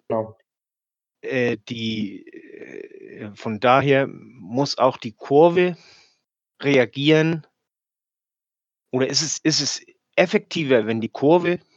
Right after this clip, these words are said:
Speaker 2: reagiert, so wie du sagst, äh, geschlossen reagiert, also mit zwanzig Mann am besten rundherum,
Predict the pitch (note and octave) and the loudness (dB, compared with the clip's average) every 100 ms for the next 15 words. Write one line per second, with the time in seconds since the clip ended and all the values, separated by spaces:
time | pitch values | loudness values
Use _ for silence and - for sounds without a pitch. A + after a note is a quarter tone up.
0 | _ - B2 G#2+ A2 C3+ E3+ - - - | _ -4 -2 -2 -2 -2 -2 -4 -20 -20
1 | - A2 B2 A2+ A#2+ C#3+ C#3+ C#3+ - - | -14 -6 -6 -6 -10 -6 0 -2 -2 -8
2 | A#2+ A#2+ A2 G#2 C3 C3+ D3 C3+ C#3 C3+ | -4 -4 -6 -6 -2 -2 0 0 0 0
3 | C#3 C#3+ A#2+ A2+ A2 A2 - B2 A#2+ A#2 | 0 0 0 -4 -4 -8 -6 -6 -6 -6
4 | A#2+ C3 C3 C3 B2 - A#2+ B2 A#2 B2+ | -4 -2 -2 -2 -4 -6 -6 -6 -2 -2
5 | C3 | -2